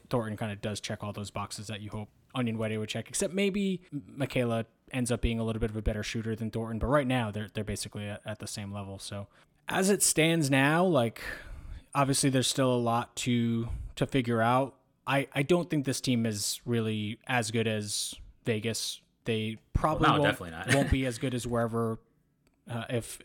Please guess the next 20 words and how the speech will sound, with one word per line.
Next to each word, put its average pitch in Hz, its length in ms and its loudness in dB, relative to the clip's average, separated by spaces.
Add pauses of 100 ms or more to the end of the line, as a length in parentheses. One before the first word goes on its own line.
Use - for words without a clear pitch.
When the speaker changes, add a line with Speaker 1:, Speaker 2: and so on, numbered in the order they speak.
Speaker 1:
I 127 120 -6
guess - 200 -2
if - 100 -2
Stewart 131 440 2
and 127 140 -2
Vandersloot 120 540 0
go 120 140 2
to 107 80 -4
Seattle 107 380 -2
together, 110 340 -2
like, 104 220 -4
this - 220 -2
team 123 220 -2
is 110 80 -4
probably 110 260 -2
still 110 240 -4
a 107 40 -4
step - 300 -6
below 110 240 0
that 107 260 -4